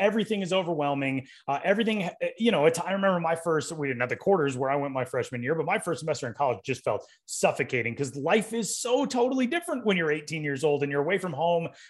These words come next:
for the first time. To, but to be that fired up about what you're doing in the classroom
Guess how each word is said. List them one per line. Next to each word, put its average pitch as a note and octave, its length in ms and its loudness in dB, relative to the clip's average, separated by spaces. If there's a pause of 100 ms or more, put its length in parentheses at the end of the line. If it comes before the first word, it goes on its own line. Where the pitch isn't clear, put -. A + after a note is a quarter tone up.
for E3 80 -2
the D#3+ 80 2
first E3 220 -2
time. F3+ 160 -2
To, E3+ 80 0
but - 240 0
to F3+ 80 -2
be G#3 140 2
that G3+ 300 2
fired F3+ 340 0
up D#3 160 -2
about C3 420 2
what D3 180 0
you're D3+ 160 -4
doing D3 300 -2
in C3+ 140 -2
the B2 80 -4
classroom B2+ 800 -4